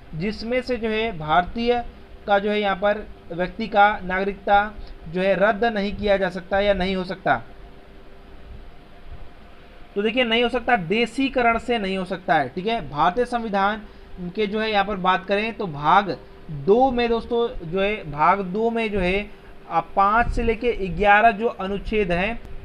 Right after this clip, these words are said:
पाँच से लेकर के जो दोस्तों आपका, अ, ग्यारह जो अनुच्छेद है, ये नागरिकता संबंधी प्रावधानों का उल्लेख इसमें है और भारत में एकल नागरिकता का प्रावधान है, ठीक है। भारत में नागरिकता की स-, अ, जो है समाप्ति नागरिकता का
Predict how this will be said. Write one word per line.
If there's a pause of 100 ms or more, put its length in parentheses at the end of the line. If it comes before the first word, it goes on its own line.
पाँच
से
लेकर
के
जो
दोस्तों
आपका,
अ,
ग्यारह
जो
अनुच्छेद
है,
ये
नागरिकता
संबंधी
प्रावधानों
का
उल्लेख
इसमें
है
और (560)
भारत
में (140)
एकल
नागरिकता
का
प्रावधान
है, (440)
ठीक
है। (360)
भारत
में
नागरिकता
की
स-,
अ,
जो
है
समाप्ति
नागरिकता
का